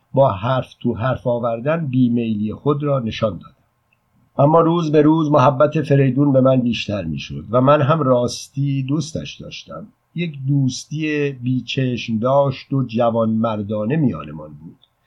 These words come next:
هر دو گمان داشتیم که این دوستی تا آخر عمر ادامه خواهد یافت. برای زندگی پس از نظام نقشه ها داشتیم و آرزوهای خودمان را برای هم می‌گفتیم. یک روز هم با هم پیکنیک رفتیم به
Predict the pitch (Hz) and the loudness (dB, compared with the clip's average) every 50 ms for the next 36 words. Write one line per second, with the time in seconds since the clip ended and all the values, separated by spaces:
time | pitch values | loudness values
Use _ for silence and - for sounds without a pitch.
0 | _ _ _ _ - 147 156 160 170 190 175 175 170 170 170 170 175 170 147 - | _ _ _ _ 0 0 2 2 0 0 2 2 4 4 2 2 0 -2 -4 -4
1 | - 170 165 143 156 156 160 165 160 139 139 139 131 - - 165 165 139 - 139 | -4 -4 -4 -4 -4 -4 -4 -4 -2 0 0 0 -2 -2 -6 -8 -8 -4 -2 -2
2 | 139 - - - 143 131 127 127 120 123 - - 170 165 147 127 - - 160 156 | -2 -2 -2 -2 0 2 2 2 0 -2 -4 -2 -2 0 0 -2 -4 -4 -2 -2
3 | 165 160 147 135 113 - 139 127 117 123 120 117 117 147 156 - - 95 - 71 | 0 0 -2 -4 -4 -4 -4 -2 -2 0 0 0 0 -2 -4 -4 -8 -8 -8 -10
4 | 71 - - - - - - _ 139 143 143 151 151 147 139 135 135 143 135 131 | -12 -12 -16 -18 -18 -20 -12 _ 2 2 2 2 2 0 -2 -2 0 0 0 2
5 | 127 127 127 123 131 143 139 120 - 120 123 120 - 139 127 120 117 123 127 123 | 0 0 -2 -2 -4 -4 -6 -6 -6 -6 -8 -2 -2 -2 -2 -2 -4 -6 -6 -4
6 | 120 117 127 135 139 139 139 131 131 - _ _ _ _ _ 127 131 131 127 - | -4 0 0 2 4 4 2 0 -2 -8 _ _ _ _ _ 0 2 2 2 0
7 | - - - 139 117 104 135 151 156 127 110 98 - - - - 101 95 101 107 | -4 -4 -4 -2 -2 0 0 0 0 0 -2 -6 -10 -12 -14 -14 -12 -8 -6 -4
8 | 127 123 131 131 131 131 127 123 131 120 127 139 139 135 131 - 135 131 135 127 | 0 2 2 2 2 2 2 0 0 2 2 2 2 2 0 0 0 0 0 0
9 | 123 123 120 117 120 120 110 117 113 117 123 123 120 107 107 120 117 123 143 156 | 0 -2 -2 -2 -2 -2 -2 -2 -2 -2 -2 -2 -4 -4 -4 -2 0 0 0 0
10 | 143 107 - - _ _ _ _ _ _ _ _ _ _ _ _ _ _ _ _ | 0 -4 -8 -12 _ _ _ _ _ _ _ _ _ _ _ _ _ _ _ _
11 | _ _ _ _ _ - 160 190 190 196 202 208 - 165 180 202 202 175 156 139 | _ _ _ _ _ 0 2 2 2 0 -4 -4 0 2 2 2 4 4 4 4
12 | 113 131 156 165 170 175 - _ _ - - 123 - - - 131 127 - - 110 | 4 2 2 0 -2 -4 -10 _ _ -2 0 0 0 0 2 2 2 2 0 -6
13 | 95 - - - - 107 117 120 127 127 131 139 | -10 -10 -14 -12 -8 -6 -4 -2 -2 -2 -2 -4